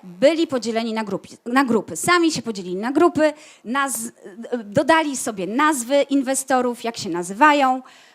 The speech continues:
e, i na start dosta-, każda grupa otrzymała kapitał podstawowy w wysokości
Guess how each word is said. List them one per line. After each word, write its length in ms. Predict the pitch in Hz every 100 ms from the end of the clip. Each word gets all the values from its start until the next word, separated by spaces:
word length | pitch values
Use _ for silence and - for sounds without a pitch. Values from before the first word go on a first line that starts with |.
| _
e, 400 | - 233 220 220 214 -
i 160 | 302 359 427 508 _ _ _ _ _ _
na 220 | 185 262 -
start 680 | - - 226 202 349 - - - _ _ _ _ _ _ _ _ _ - -
dosta-, 540 | 240 370 - 254 214
każda 440 | - 349 339 285
grupa 480 | 269 233 190 226 285 -
otrzymała 640 | - 294 - 294 311 370 339
kapitał 500 | 285 277 330 330 277
podstawowy 720 | 240 - - 196 185 160 190 370 - - -
w 160 | 202 214
wysokości 880 | 415 - 311 - 311 - - 320